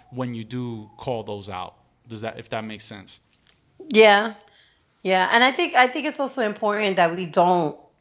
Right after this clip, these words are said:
Speaker 2: actually do what I did and rely on everybody else to tell me, right? Because
Speaker 1: Mm-hmm.
Speaker 2: then I'm, I'm,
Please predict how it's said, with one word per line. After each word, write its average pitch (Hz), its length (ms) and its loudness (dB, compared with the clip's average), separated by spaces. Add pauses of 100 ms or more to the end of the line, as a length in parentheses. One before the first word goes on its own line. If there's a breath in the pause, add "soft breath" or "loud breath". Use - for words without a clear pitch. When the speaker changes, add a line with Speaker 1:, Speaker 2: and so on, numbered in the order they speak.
Speaker 2:
actually 156 720 -2
do 165 180 2
what 147 200 6
I 147 200 8
did 185 380 6
and 151 220 4
rely 151 600 6
on 170 100 6
everybody 180 320 4
else 190 180 6
to 190 60 -16
tell 208 220 6
me, 214 400 0 (180)
right? 165 180 4
Because 165 260 -2
Speaker 1:
Mm-hmm. 120 40 -6
Speaker 2:
then 165 160 4
I'm, 160 200 4 (580 loud breath)
I'm, 170 360 4